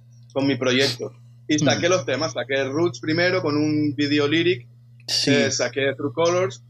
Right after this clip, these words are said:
Speaker 1: saqué
Speaker 2: Ujú.
Speaker 1: todos los singles. Y cuando saqué todo el E P, eh, toqué en un sitio que se llamaba Miller, aquí en Las Palmas,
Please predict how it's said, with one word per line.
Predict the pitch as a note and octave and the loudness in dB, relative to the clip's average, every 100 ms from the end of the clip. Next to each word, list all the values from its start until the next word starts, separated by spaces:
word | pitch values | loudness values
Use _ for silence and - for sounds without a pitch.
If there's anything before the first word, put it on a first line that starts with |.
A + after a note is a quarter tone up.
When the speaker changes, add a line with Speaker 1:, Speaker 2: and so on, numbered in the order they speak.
| - - | -20 -4
Speaker 1:
saqué | D3 C#3+ | 2 4
Speaker 2:
Ujú. | C3+ | 4
Speaker 1:
todos | E3 | 0
los | D3+ | -2
singles. | C#3 B2+ | -2 -2
Y | B2 | -4
cuando | A#2+ A#2 | -6 -4
saqué | B2 A#2+ C3 | 0 0 2
todo | D#3 | 4
el | D#3 | 4
E | |
P, | D3 F#3 A3 - - - - - - | 4 2 2 -4 -20 -20 -20 -20 -4
eh, | C#3+ C#3+ C#3 B2+ | 2 4 4 2
toqué | C3 C#3 | 0 0
en | D3 | 0
un | D3+ | 0
sitio | F3+ E3 | 0 0
que | D#3+ | 0
se | |
llamaba | D#3 D#3 D#3 D3+ D3+ D3+ D3 | 0 2 2 4 4 2 0
Miller, | E3+ F3 C#3 | 0 0 0
aquí | D3 | -2
en | D3 | -4
Las | C3+ | -2
Palmas, | D#3+ E3+ G3 | -4 -4 -6